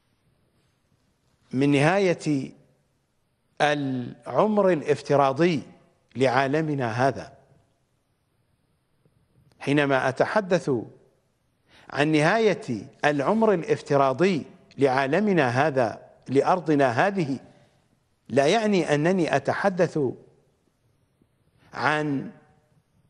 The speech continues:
نهاية العالم مثلما يتحدثون في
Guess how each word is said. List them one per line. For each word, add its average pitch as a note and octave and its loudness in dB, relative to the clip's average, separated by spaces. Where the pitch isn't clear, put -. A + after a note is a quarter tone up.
نهاية F3 2
العالم E3 -2
مثلما D#3 -2
يتحدثون C3+ 0
في D#3+ 0